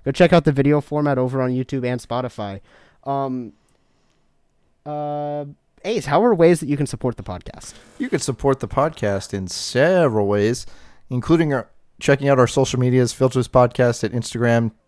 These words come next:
Speaker 2: Twitter, The Filterless P C, and TikTok, The Filterless Podcast, which we do have some content on now.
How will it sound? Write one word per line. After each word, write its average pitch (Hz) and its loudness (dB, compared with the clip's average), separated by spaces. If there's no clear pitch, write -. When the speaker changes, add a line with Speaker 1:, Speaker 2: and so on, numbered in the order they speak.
Speaker 2:
Twitter, 127 2
The 117 -4
Filterless 117 -2
P 117 -4
C, 120 -4
and 95 -10
TikTok, 120 0
The - -20
Filterless 107 -4
Podcast, 110 0
which 127 -2
we 131 4
do 143 0
have 151 6
some 135 -6
content 143 2
on 110 2
now. 101 0